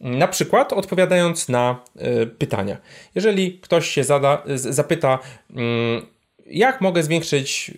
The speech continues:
sprzedaż, e, w moim sklepie internetowym, sprzedaję to i to",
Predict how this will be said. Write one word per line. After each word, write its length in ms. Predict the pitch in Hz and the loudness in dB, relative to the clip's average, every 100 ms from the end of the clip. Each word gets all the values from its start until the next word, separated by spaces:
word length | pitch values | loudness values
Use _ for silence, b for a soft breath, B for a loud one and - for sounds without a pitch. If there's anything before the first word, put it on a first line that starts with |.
| - | -12
sprzedaż, 720 | - - 185 160 151 143 143 - | -12 0 2 4 4 4 0 -8
e, 420 | - - - - 117 113 110 110 110 110 107 107 110 | -16 -20 -18 -2 2 6 6 6 6 4 2 0 -4
w 100 | 107 | -6
moim 280 | 143 170 151 | -2 0 0
sklepie 400 | - 160 156 123 | 0 0 0 0
internetowym, 640 | 110 113 113 113 220 180 | 0 -2 -4 0 0 0
sprzedaję 260 | 156 - 110 | -2 2 2
to 100 | - | 2
i 80 | 117 | 0
to", 280 | 226 233 | 2 0